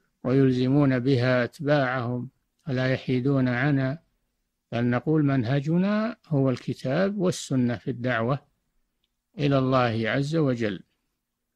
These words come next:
وها هو الكتاب، هذا الرسول صلى الله عليه وسلم يقول: "ليكن أول ما تدعوهم إليه شهادة أن لا إله إلا الله"، التي هي التوحيد. شهادة أن لا إله إلا الله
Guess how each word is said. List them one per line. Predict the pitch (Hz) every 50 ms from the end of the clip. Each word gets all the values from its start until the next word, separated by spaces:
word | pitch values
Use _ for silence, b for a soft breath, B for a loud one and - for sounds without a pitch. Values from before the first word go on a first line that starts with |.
| _ _ _ -
وها | - 127 135 139 185 220
هو | 208 156 135 131 127 120
الكتاب، | 117 - - 139 - - 127 127 156 185 190 202 - _ _ _ _ _ _ _ _ _ _ _ _ _ _ _ _ _ _ _ _ _
هذا | - - 127 139 139 135
الرسول | 127 123 120 120 117 - - 151 143
صلى | 131 - 131
الله | 127 131 131
عليه | 127 120 117
وسلم | 110 110 - 147 175 190 196 175
يقول: | 139 127 127 139 151 151 160 226 320 359 254
"ليكن | 165 139 139 160 180 170 - 170 151 151
أول | - 233 220 247 226 185 147 139 131 131
ما | 127 135 131 127
تدعوهم | - - 135 120 113 113 120 156 143 120 107 113 123
إليه | 117 107 107 113 123 147 151 - _ _ _ _ _ _ _ _ _ _ _ _ _ _ _ _ _ _ _ _ _ _ _ _ _ _ _ _ _ -
شهادة | - - 156 127 131 160 170 156 143 135 - - 143 156 156
أن | 170 170
لا | 170 170 160 156 139
إله | 135 123 120 113 101 110 110 131
إلا | 135 135 139 139
الله"، | 131 120 110 107 - - 180
التي | 165 127 110 113 - 156 143
هي | 135 170 180 151 139 147 - - -
التوحيد. | - _ - - 165 160 131 160 127 127 - _ _ _ _ _ _ _ _ _ _ _ _ _ _ _ _ _ _ _ _ _ _ _ _
شهادة | - - - 127 135 147 151 143 147 135 - 143
أن | 135 135
لا | 139 139 135 139
إله | 139 135 131 127 127 113 117 127
إلا | 139 147 139 127 117 120
الله | 120 123 147 170 196 202 156